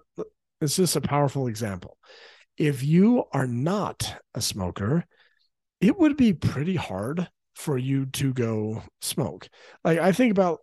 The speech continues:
like, in my life, what that would take. I, I'm old enough that I could probably go buy a pack of cigarettes,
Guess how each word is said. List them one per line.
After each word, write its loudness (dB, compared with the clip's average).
like, 2
in 2
my 0
life, -4
what -4
that 0
would -4
take. -6
I, -4
I'm -2
old 6
enough 4
that 2
I 2
could 0
probably 0
go 0
buy -4
a -6
pack -4
of -6
cigarettes, -2